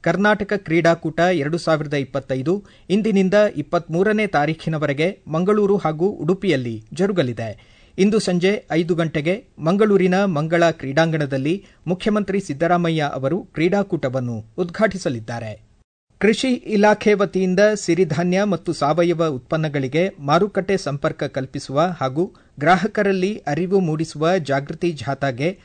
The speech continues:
ಹಾಸನದ ಜಿಲ್ಲಾ ಕ್ರೀಡಾಂಗಣದಲ್ಲಿ ಶಾಸಕ ಸ್ವರೂಪ್ ಪ್ರಕಾಶ್ ಚಾಲನೆ ನೀಡಿದರು. ಗದಗ ಜಿಲ್ಲೆ ಮುಂಡರಗಿ ತಾಲೂಕಿನ ಕೊರ್ಲಹಳ್ಳಿ ಬಳಿ ತುಂಗಭದ್ರಾ ನೀರು ಹಸಿರು ಬಣ್ಣಕ್ಕೆ ತಿರುಗಿದ್ದು ಆತಂಕಕ್ಕೆ ಕಾರಣವಾಗಿದೆ. ಕೂಡಲೇ ನೀರನ್ನು ತಪಾಸಣೆ ಮಾಡುವಂತೆ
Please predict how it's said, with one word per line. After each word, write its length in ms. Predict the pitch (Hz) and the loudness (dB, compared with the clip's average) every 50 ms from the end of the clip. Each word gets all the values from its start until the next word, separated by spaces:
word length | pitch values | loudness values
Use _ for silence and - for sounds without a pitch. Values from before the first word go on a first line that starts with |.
| _ _ _ | _ _ _
ಹಾಸನದ 500 | - 175 190 - - 214 208 202 175 202 208 214 | 2 2 2 2 2 0 0 0 2 2 0 0
ಜಿಲ್ಲಾ 380 | 208 156 - 147 160 170 175 175 | 0 -2 -4 -4 2 4 4 4
ಕ್ರೀಡಾಂಗಣದಲ್ಲಿ 960 | 175 - - 143 143 151 175 180 170 156 147 135 139 135 131 143 180 220 - - | 2 0 -4 -2 0 2 2 2 2 0 -2 -2 -2 -2 -2 -2 -6 -6 -8 -10
ಶಾಸಕ 400 | - - 147 147 - 147 123 - | -6 -4 -4 -4 -4 -6 -6 -6
ಸ್ವರೂಪ್ 500 | 131 123 - - 170 185 214 214 190 - - _ | -6 -6 -4 -2 0 0 0 -2 -4 -10 -20 _
ಪ್ರಕಾಶ್ 460 | - 156 143 - - 135 123 120 - - - _ _ _ | -4 -4 -2 0 0 0 0 -2 -6 -12 -16 _ _ _
ಚಾಲನೆ 440 | - - 147 143 143 139 139 135 127 | -6 -2 -2 0 0 -2 -2 -4 -4
ನೀಡಿದರು. 500 | 135 160 196 180 170 - 170 131 113 110 87 - - _ _ _ _ _ _ _ | -4 -4 -2 -4 -4 -4 -6 -8 -8 -12 -14 -16 -20 _ _ _ _ _ _ _
ಗದಗ 300 | 143 135 190 202 240 233 247 | 0 2 6 6 6 6 6
ಜಿಲ್ಲೆ 360 | 190 220 226 220 220 226 233 | 4 4 2 4 4 4 4
ಮುಂಡರಗಿ 500 | 220 208 185 185 185 202 202 196 185 202 | 4 2 2 2 4 4 2 4 2 0
ತಾಲೂಕಿನ 460 | 196 - 180 180 180 165 - 180 170 180 202 202 196 196 | 2 4 4 4 4 2 -2 -2 0 0 0 0 -2 -2
ಕೊರ್ಲಹಳ್ಳಿ 540 | - 165 156 185 185 180 143 160 165 160 160 | -4 -2 0 2 2 2 2 2 0 -2 -2
ಬಳಿ 320 | 147 151 160 170 202 - _ _ | 0 0 0 0 -2 -4 _ _
ತುಂಗಭದ್ರಾ 600 | - 180 196 208 196 196 202 185 160 190 190 190 | -4 0 0 0 4 4 2 2 4 2 2 4
ನೀರು 380 | 180 156 156 160 165 170 196 190 | 4 2 0 0 0 0 0 -2
ಹಸಿರು 360 | - - 143 - - 202 208 | -2 -4 -6 -4 -2 -2 0
ಬಣ್ಣಕ್ಕೆ 380 | 175 170 160 160 156 147 - | 0 0 0 0 -2 -4 -6
ತಿರುಗಿದ್ದು 640 | 139 - 135 131 139 143 147 127 123 143 165 196 - - | -8 -6 -6 -6 -2 -4 -4 -2 -2 -2 -2 -2 -4 -4
ಆತಂಕಕ್ಕೆ 720 | 135 135 151 - 214 214 202 - 139 - - 131 123 113 | -4 -4 -2 -2 -2 -2 -2 -2 -4 -4 -4 -6 -6 -6
ಕಾರಣವಾಗಿದೆ. 800 | 110 - - 185 196 208 196 185 143 127 117 113 117 104 113 113 - - - _ _ _ - | -8 -4 0 0 2 2 2 0 0 -2 -4 -4 -6 -8 -8 -10 -10 -16 -20 _ _ _ 0
ಕೂಡಲೇ 420 | - 190 196 190 185 180 185 208 226 | 2 4 6 6 6 6 4 2 2
ನೀರನ್ನು 520 | - 143 156 170 170 165 165 160 175 208 | 0 -2 0 2 2 2 2 0 -2 -2
ತಪಾಸಣೆ 640 | 196 - 143 139 - 190 202 - - 190 180 170 | -2 -2 -2 2 2 0 2 2 0 0 0 0
ಮಾಡುವಂತೆ 580 | 170 156 143 143 151 147 139 139 139 - 160 190 | 0 0 0 0 0 0 -2 -2 -2 0 -2 -2